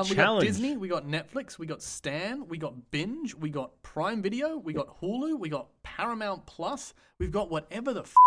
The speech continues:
Speaker 1: Optus's bullshit is. What is it? Fetch T V? No, Optus, you can absolutely go f-, yourself. No one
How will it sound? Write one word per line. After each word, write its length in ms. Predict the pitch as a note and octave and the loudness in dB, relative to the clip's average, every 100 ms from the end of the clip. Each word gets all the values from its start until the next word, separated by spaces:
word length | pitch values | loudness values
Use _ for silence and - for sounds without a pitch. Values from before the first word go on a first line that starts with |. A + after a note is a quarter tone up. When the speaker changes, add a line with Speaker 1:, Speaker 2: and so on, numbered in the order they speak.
| B5 B5 - | 12 10 6
Speaker 1:
Optus's 440 | - - G#3+ E3 | -8 -6 -6 -6
bullshit 580 | B2 - D3 F#3+ - F#3 | -8 -2 -2 -2 -2 -2
is. 140 | G#3 | -2
What 100 | G3 | -2
is 60 | F#3+ | -4
it? 100 | E3 | -6
Fetch 440 | - - F3+ D3+ - | -10 -4 -4 -4 -6
T 240 | - D3+ | -4 -4
V? 260 | C#3 F#3 A3+ | -4 -4 0
No, 240 | G3+ G3 | 2 2
Optus, 340 | F#3 F3+ A#3 | 0 -2 -4
you 80 | F#3 | -6
can 140 | E3+ E3+ - | -8 -10 -8
absolutely 560 | F#3 F#3+ - F3 F3+ F3 | -6 -6 -6 -4 -2 -2
go 140 | E3 | 4
f-, 60 | D#3 B5 B5 - | 10 12 12 10
yourself. 480 | G#3+ D3 C#3+ C3+ G#3 - - - | 2 -2 0 0 0 -10 -16 -2
No 400 | G3 C#4+ F#4 F#4+ | 4 6 8 8
one 380 | E4 C4 E4 | 8 6 4